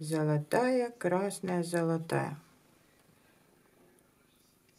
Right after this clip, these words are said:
И таким образом мы задекорируем вот отверстие между, э, бусинами рулы.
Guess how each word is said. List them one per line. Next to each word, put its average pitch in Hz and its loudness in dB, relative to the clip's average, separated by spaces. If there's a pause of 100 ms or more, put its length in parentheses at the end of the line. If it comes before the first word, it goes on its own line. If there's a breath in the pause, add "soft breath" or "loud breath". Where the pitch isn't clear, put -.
(2250 loud breath)
И 349 0
таким 180 6
образом 160 8
мы 226 8
задекорируем 160 8
вот 151 0 (360 loud breath)
отверстие 160 6
между, 147 6 (440 loud breath)
э, 147 2 (280)
бусинами 147 4
рулы. 359 8